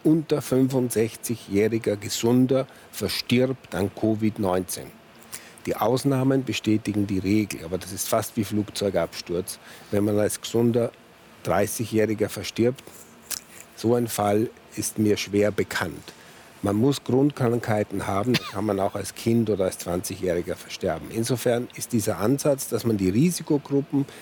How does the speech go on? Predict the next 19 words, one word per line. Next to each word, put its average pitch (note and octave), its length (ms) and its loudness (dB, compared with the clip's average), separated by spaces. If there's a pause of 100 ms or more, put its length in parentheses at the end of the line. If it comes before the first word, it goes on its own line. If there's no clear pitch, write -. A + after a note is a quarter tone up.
(160)
besonders C3+ 560 2
betrachtet A2+ 640 -4
und F#2+ 220 -2
die D#3 160 4
schützt, - 540 -2 (440)
ganz C3 360 0
sinnvoll, C3 540 2
solange A#2+ 420 2
wir A#2+ 120 2
kein A2+ 440 0
gutes C#3 380 2
Medikament, G#2+ 840 0 (320)
da G2 40 -2
muss A2 220 0
ich G#2+ 120 -4
auch A2 180 0
widersprechen, B2 720 0
wir G2 100 -2
haben G#2 220 -2